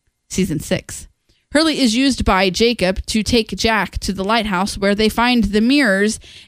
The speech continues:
and the giant dial with the names of all of the candidates written on it. Many of the names are crossed out, having been eliminated. Meanwhile, Flock takes Sawyer,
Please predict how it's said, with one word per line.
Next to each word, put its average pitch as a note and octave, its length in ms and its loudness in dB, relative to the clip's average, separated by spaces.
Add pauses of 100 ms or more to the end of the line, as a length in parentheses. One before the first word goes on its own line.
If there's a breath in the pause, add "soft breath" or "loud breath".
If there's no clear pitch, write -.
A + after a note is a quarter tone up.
and A#3 180 2
the A#3+ 180 0
giant A#3+ 640 2
dial G3+ 520 2
with G#3+ 180 2
the A#3 140 -2
names F#3+ 560 2 (240 soft breath)
of G3 200 -2
all B3+ 200 4
of B3+ 120 0
the C4+ 80 0
candidates B3 720 2
written G3+ 300 0
on G#3+ 180 2
it. A#2 200 -6 (420)
Many B3+ 260 4
of G#3 100 2
the G#3 60 4
names F#3+ 300 4
are F#3 100 4
crossed F#3 360 -2
out, A3 220 2
having F#3 300 2
been F3+ 300 2
eliminated. G3 720 0 (420)
Meanwhile, G3+ 760 2
Flock G#3+ 340 0 (140)
takes - 260 0
Sawyer, G#3+ 560 2